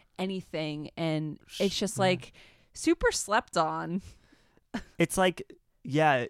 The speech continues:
Speaker 2: you know what's, it, sh-, yes, slept on, but the things that people pick her apart for aren't,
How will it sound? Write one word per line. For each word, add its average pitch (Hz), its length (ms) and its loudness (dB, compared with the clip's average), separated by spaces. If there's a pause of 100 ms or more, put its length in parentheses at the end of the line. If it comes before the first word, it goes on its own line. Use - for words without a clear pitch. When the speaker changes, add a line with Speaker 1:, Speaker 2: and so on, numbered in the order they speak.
Speaker 2:
you 143 120 -2
know 156 120 2
what's, 175 200 -2 (200)
it, 143 280 2
sh-, - 340 -2 (120)
yes, 123 460 2 (120)
slept - 400 2
on, 165 280 4
but 120 340 6 (300)
the 131 120 2
things 131 300 0
that 127 200 2
people 123 340 2
pick - 220 0
her 113 120 0
apart 113 400 0
for 120 420 0
aren't, 110 520 0